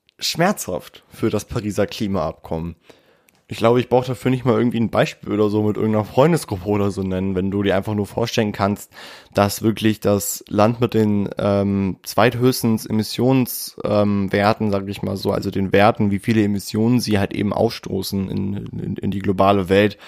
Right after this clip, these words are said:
ähm, wenn dieses Land das Pariser Klimaabkommen verlässt, ähm, wie,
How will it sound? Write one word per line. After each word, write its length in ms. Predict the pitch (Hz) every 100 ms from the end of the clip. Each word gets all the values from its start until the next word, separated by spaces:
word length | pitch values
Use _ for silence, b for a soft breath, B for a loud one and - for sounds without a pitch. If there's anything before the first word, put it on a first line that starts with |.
| B B B B
ähm, 180 | - 98
wenn 140 | 104
dieses 400 | 110 120 120 -
Land 260 | 113 127 139
das 120 | 110
Pariser 420 | - 104 101 110
Klimaabkommen 680 | 104 - 120 78 - - 113
verlässt, 500 | 117 98 113 - - B B B B -
ähm, 500 | 98 101 101 98 104
wie, 640 | 101 101 98 98 95 -